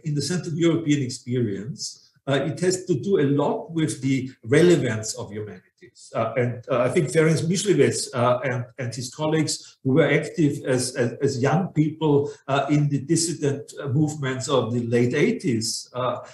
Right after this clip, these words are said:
uh, understand what I'm talking about, because it, in, in, in countries like Hungary, Poland, and other countries, uh, it was people who came from the side of humanities, uh, who could suddenly, uh,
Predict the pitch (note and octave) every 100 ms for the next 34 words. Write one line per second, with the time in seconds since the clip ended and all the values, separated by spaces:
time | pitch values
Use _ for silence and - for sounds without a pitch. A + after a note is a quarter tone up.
0 | - - C#3 C#3 C#3+ D3 - F#3+ A#3+ C#3
1 | A#2 A2 A2+ G#2+ A2+ G#2+ G2+ G2+ A2+ -
2 | D3+ G#3+ G#3+ - D#3+ C#3+ _ _ _ _
3 | - - _ - F3 D#3+ D#3+ E3 D#3 D#3
4 | C#3+ G3 A#3 A#3 G3+ F#3+ F3+ F#3 F#3+ F#3
5 | F3+ F3+ E3+ F3 F#3 F3+ E3+ D#3 D#3+ B2
6 | E3 F3 E3+ - E3 - - _ - D3
7 | C#3+ D3+ A#2+ D3+ E3+ - G#3 G#3+ F#3+ F#3+
8 | - B2 E3+ - F#3 F#3+ F#3+ E3 E3 -
9 | D#3 D#3+ C3 D3 D3 D3+ D4 - D#3 A2+
10 | A2 - _ _ - D#3 C#3 C#3+ D#3 F3
11 | - - G3 - E3 E3 E3+ D#3+ D#3+ D#3+
12 | - - _ _ - C3 A#2+